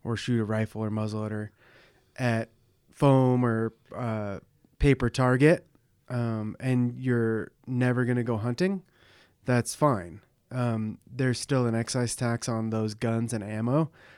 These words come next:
that fund positions, uh, in the Department of Wildlife. And so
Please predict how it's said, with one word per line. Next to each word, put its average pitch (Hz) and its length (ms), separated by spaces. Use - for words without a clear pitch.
that 110 260
fund 120 680
positions, 117 800
uh, 107 200
in 123 220
the 113 60
Department 117 360
of 107 80
Wildlife. 120 440
And 127 180
so 120 440